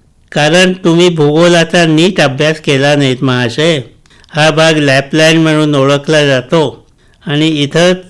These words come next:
तब्बल दोन महिने सूर्यास्तच होत नाही. पहा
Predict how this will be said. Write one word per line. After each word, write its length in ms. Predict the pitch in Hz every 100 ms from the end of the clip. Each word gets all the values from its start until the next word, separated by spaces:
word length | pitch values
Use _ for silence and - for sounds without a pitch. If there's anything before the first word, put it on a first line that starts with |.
| -
तब्बल 400 | 143 131 165 175
दोन 340 | 151 156 170 190
महिने 480 | 175 156 151 175
सूर्यास्तच 880 | 185 - 151 131 160 175 175 208 202
होत 240 | 175 160 147
नाही. 160 | 120 - _ _ _ _ _ -
पहा 200 | 143